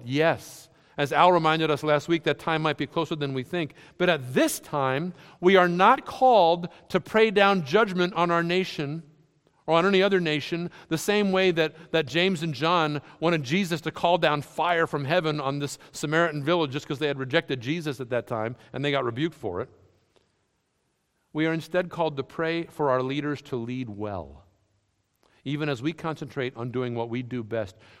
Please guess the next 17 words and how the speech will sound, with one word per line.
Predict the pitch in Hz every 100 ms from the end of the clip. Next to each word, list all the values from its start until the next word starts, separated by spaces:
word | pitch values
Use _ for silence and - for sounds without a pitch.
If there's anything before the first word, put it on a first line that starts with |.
| _
which | 123 -
is | 113
not | 123 135 175 -
acting | 139 135 147
as | 123 113
a |
political | - 123 127 131 117
power | - 123 131 135
broker, | 139 143 143 151 143 _ _ _ _ _ _ -
but | 123 107
bringing | 139 151 151
the | 135
saving | - 127 131 135
gospel | 127 113 110 - 98 85 _ _ _ _ _ _ _ _
to | 120
our | 98
friends, | 95 117 120 127 127 -